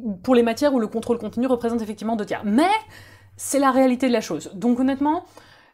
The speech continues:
c'est vraiment une chose pour vous encourager à bien travailler tout au long du semestre. Le but vraiment, en fait, c'est pas que vous soyez absent pendant tout le semestre et que vous vous pointez juste à l'examen final. À Sciences Po, ça ne marche pas. Il faut que vous soyez régulier au tra-, au, pendant le semestre,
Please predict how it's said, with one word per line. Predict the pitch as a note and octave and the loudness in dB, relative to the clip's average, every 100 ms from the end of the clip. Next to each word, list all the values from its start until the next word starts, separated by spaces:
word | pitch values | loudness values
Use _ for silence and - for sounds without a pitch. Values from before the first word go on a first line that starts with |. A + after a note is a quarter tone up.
| - | -10
c'est | - A#3 | -4 -4
vraiment | G3+ A#3 C#4 D#4 D#4 | 0 2 4 2 0
une | A#3 A3 | -2 -4
chose | - C#4 D4+ | -2 -2 -4
pour | - | -6
vous | G3 F#3+ | -10 -4
encourager | A3 A3 A#3+ A#3 A3 A#3+ C#4 - | -6 -4 -2 -2 0 0 -2 -2
à | D4+ B3 C4 F#3 | 0 2 0 -8
bien | D#3+ F3+ A#3+ | -8 -2 0
travailler | C#4 - A#3+ A3+ G#3 A#3 | 0 -2 -2 -2 -2 -6
tout | - A3+ A3 | -6 -6 -4
au | |
long | G#3 G#3 | -4 -4
du | F#3 | -6
semestre. | F3+ E3+ A2+ - - G3+ | -8 -8 -10 -14 -16 -10
Le | E3+ F3+ | -6 -4
but | F3 C#4+ - | 0 0 0
vraiment, | G3+ G#3 | -2 -2
en | B3+ | 0
fait, | A#3+ A#3+ | -2 -4
c'est | G3 | -6
pas | B3 C4 | -4 -2
que | A#3+ | -4
vous | G#3 | -6
soyez | G#3 G3+ G#3 | -6 -6 -4
absent | - A3 - A3 | -4 -4 -2 -4
pendant | G#3+ F3+ | -4 -8
tout | F3+ | -8
le | - | -8
semestre | F3 G#3 - - - - - | -6 -6 -8 -16 -20 -20 -6
et | A3 | -4
que | |
vous | F#3 G3 | -2 -4
vous | F3+ | -4
pointez | G#3 G3 G3+ | -6 -4 -4
juste | F3 A3 | -4 -4
à | G3 | -4
l'examen | F3+ F3 E3 | -4 -4 -8
final. | - - _ - _ _ | -12 -16 _ -20 _ _
À | F#3 | -6
Sciences | F3+ A3 - | -4 -6 -2
Po, | C#4 | -4
ça | C#4 | -4
ne | G#3+ G3 | -6 -6
marche | F#3 A3 - - | -2 -2 -2 -12
pas. | A#3 - - - - - | -6 -8 -8 -20 -20 -20
Il | F3+ | -12
faut | - B3+ | -2 0
que | |
vous | C#4 | 0
soyez | C#4 B3 B3 | 0 0 0
régulier | - A3 A#3 A#3 B3 | 0 0 2 2 0
au | |
tra-, | A#3+ - G#3+ | -2 -6 -6
au, | G3+ G3+ G3+ - | -4 -2 -4 -8
pendant | - A3 A3+ | -2 0 0
le | |
semestre, | G#3+ G3 A#3 | -4 -6 -6